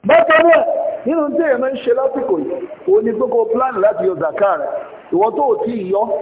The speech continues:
abó o ní ńlẹ̀, yọ ọ́, yọ ọ́ lásìkò yìí.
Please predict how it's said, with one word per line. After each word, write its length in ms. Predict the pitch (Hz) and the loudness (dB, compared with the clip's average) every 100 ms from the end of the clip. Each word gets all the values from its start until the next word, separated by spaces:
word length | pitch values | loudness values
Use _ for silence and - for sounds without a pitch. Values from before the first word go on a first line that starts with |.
| - | -6
abó 240 | - 185 233 | -6 -2 0
o 160 | 233 | 0
ní 140 | 226 240 | 0 -2
ńlẹ̀, 280 | 254 240 - - - | 0 0 -2 -4 -6
yọ 260 | 180 185 196 | -2 2 6
ọ́, 180 | 214 233 - - - - - - | 6 4 0 -4 -6 -12 -10 -2
yọ 200 | 180 247 | 4 4
ọ́ 140 | 262 | 4
lásìkò 440 | 269 262 262 - | 2 0 0 0
yìí. 260 | 330 - | 0 -2